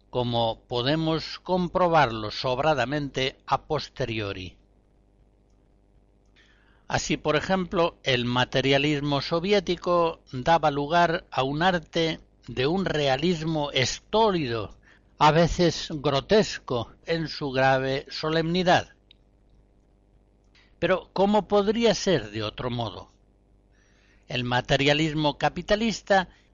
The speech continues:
de modo semejante, aunque distinto, engendrará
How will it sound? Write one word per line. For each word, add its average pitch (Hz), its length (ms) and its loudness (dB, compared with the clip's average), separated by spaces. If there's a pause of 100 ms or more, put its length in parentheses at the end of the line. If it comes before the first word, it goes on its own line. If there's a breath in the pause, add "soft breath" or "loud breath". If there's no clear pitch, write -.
de 175 200 4
modo 202 340 4
semejante, 165 920 0 (260 soft breath)
aunque 127 400 0
distinto, 196 880 0 (260)
engendrará 160 1200 0